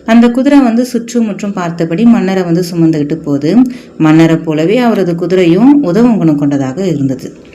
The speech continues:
இப்போ நாய் ஒண்ணு கால்ல அடிபட்ட காரணத்தால நடக்க முடியாம தடுமாறி தடுமாறி போகுது. அதை குதிரை பாக்குது.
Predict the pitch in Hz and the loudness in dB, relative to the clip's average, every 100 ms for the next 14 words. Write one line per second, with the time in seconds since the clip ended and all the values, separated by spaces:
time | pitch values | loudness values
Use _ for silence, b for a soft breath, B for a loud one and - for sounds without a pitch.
0 | - - 262 233 220 294 302 226 208 233 | -20 0 4 4 4 4 4 4 2 -2
1 | 220 214 247 220 170 196 190 170 160 151 | 0 2 2 2 0 -2 -4 -4 -4 -2
2 | 151 143 143 147 214 180 208 247 220 165 | 0 0 0 0 0 0 -2 0 0 2
3 | 151 139 165 180 160 175 185 170 160 147 | 2 2 0 0 0 2 0 0 0 0
4 | 156 151 139 135 127 139 202 233 B B | 0 0 -2 -2 -2 0 -2 -4 B B
5 | B 160 196 233 190 151 143 135 123 135 | B -2 0 0 -2 -2 -2 -2 -4 -4
6 | 120 | -6